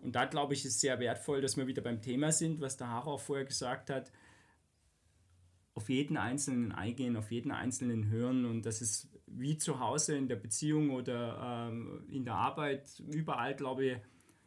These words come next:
ich, sich auch wirklich für die Menschen zu interessieren und das ist, glaube ich, das Wertvollste überhaupt. Und auch für den Gast wirklich ehrlich und aufrichtig interessieren.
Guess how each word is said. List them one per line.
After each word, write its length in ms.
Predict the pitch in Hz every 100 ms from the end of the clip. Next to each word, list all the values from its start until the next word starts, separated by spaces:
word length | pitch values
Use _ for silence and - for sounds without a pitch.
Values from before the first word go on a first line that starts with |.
| _ _ _ -
ich, 80 | 110
sich 140 | 135
auch 100 | 120
wirklich 240 | 123 180 -
für 80 |
die 80 | 143
Menschen 340 | 120 113 - 151
zu 100 | 131
interessieren 540 | 120 113 104 123 139
und 80 | 117
das 180 | 113 110
ist, 120 | -
glaube 140 | 117
ich, 60 | 113
das 200 | 107 -
Wertvollste 500 | - - 110 107 110
überhaupt. 400 | 107 104 104 - _ _
Und 100 | 147
auch 140 | 151
für 120 | 160 170
den 80 |
Gast 440 | 156 156 170 - - - - -
wirklich 580 | 139 170 - 170 156 -
ehrlich 420 | 123 135 156 151
und 140 | 127
aufrichtig 640 | - 123 123 135 113 120 117
interessieren. 600 | 117 104 104 107 107